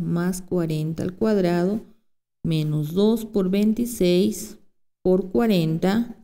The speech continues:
por el coseno de sesenta y siete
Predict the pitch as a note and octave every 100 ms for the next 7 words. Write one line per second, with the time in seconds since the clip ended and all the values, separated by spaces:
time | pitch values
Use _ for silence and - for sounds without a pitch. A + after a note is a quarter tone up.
0 | _ _ _ _ _ _ E3 D#3+ E3+ E3+
1 | A#3 A3+ E3+ E3 E3 E3 D#3+ F#3 B3 B3
2 | - _ - - D#3 D3 - D3+ - -
3 | - - - - - - - - -